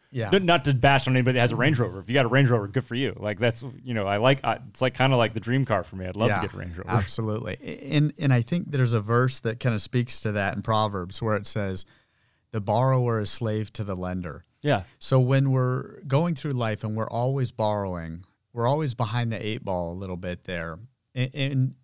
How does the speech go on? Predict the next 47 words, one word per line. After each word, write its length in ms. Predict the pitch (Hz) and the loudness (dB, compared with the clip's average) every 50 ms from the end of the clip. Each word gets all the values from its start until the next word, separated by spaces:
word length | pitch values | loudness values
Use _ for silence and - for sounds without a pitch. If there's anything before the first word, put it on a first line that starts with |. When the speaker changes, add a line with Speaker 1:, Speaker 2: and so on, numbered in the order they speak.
| _ | _
Speaker 1:
and 140 | - 127 127 | 0 2 4
we've 180 | 131 131 127 120 | 4 4 4 2
lost 260 | 131 131 131 131 - | 0 0 0 0 -2
our 120 | 113 101 | -4 -4
freedom. 520 | - - - 107 104 101 95 78 76 80 82 - | -4 -4 -4 -4 -4 -4 -6 -8 -10 -12 -10 -6
Speaker 2:
Mm-hmm. 200 | 110 107 113 113 104 - - _ _ _ _ _ _ _ _ - | -4 -2 -2 -2 -4 -6 -12 _ _ _ _ _ _ _ _ 2
Speaker 1:
God 220 | 127 135 156 151 | 4 4 4 2
wants 300 | 139 131 127 123 123 - | 2 2 2 0 0 -2
us 120 | 120 107 - | -4 -4 -4
to 100 | - 110 | -6 -8
be 140 | 101 107 101 | -8 -8 -8
free 320 | 98 - - 110 107 107 | -8 -8 -8 -6 -6 -4
in 140 | 104 95 92 | -6 -6 -6
life 460 | 90 90 92 87 85 85 - - - _ _ _ _ | -6 -8 -8 -8 -10 -12 -16 -20 -20 _ _ _ _
and 600 | - 117 107 104 104 101 98 95 95 95 95 - - _ _ _ - 131 | -10 -8 -8 -6 -6 -6 -6 -6 -8 -8 -10 -14 -18 _ _ _ -20 -16
free 240 | - - 139 143 | -2 0 2 2
with 160 | 143 143 135 139 | 2 2 2 2
our 140 | 127 120 | 0 0
free 320 | 113 - - 127 127 127 127 - - | 0 -2 -2 0 0 0 -2 -4 -6
finances, 760 | - 117 113 117 117 117 120 113 - 139 135 139 135 - - - _ - | -2 0 0 0 0 0 -2 -2 -4 -6 -6 -6 -6 -8 -10 -12 _ -20
free 360 | - - - 127 131 127 120 | -12 -4 -2 0 0 2 0
in 100 | 113 110 | -2 -2
him. 460 | 104 113 131 131 117 107 104 110 - - _ _ | -2 0 0 0 0 -2 -4 -8 -10 -14 _ _
And 100 | 123 110 | -10 -8
I 120 | 104 104 110 | -6 -6 -6
think 400 | - - 120 117 113 107 - - - | -4 -4 -2 -2 -2 -2 -6 -10 -14
when 460 | - 123 110 110 117 123 139 147 143 | -16 -16 -8 -2 0 2 2 2 2
we 140 | 131 127 123 | 2 2 2
live 320 | 120 123 123 123 120 110 | 2 0 0 0 0 0
within 320 | 110 110 107 - 139 147 156 | -2 -4 -2 -2 -2 -2 0
our 100 | 151 143 | 0 2
means 500 | 131 117 113 110 107 110 110 110 107 - - | 2 2 0 0 -2 -2 -4 -4 -6 -8 -10
and 460 | - 110 104 101 104 101 101 104 - - - - | -8 -8 -6 -4 -4 -4 -6 -6 -8 -12 -16 -12
within 420 | - 117 110 113 - 117 117 113 | -8 -8 -6 -2 0 0 0 0
the 60 | 104 | 0
finances 640 | 98 - 117 113 113 113 110 110 107 - 110 101 98 | -2 -2 -2 -2 0 -2 -2 -4 -4 -6 -8 -6 -6
that 140 | 110 98 104 | -6 -6 -4
we 140 | 101 98 92 | -6 -8 -4
have, 480 | 90 123 131 127 110 98 95 95 - - - | -2 0 2 2 2 0 0 -4 -6 -12 -8
we 120 | 127 113 | -6 -4
walk 360 | 110 107 117 113 113 110 - | -2 0 0 0 0 0 -4
in 100 | 107 101 | -6 -8
freedom. 420 | 95 - 113 110 107 92 82 80 92 | -6 -4 -2 -2 -2 -2 -4 -2 0
Even 220 | 117 139 143 147 | 2 2 2 2
Speaker 2:
Mm. 20 | 135 | 2
Speaker 1:
though 80 | 123 123 | 2 2
we 180 | 120 120 117 | 2 0 -2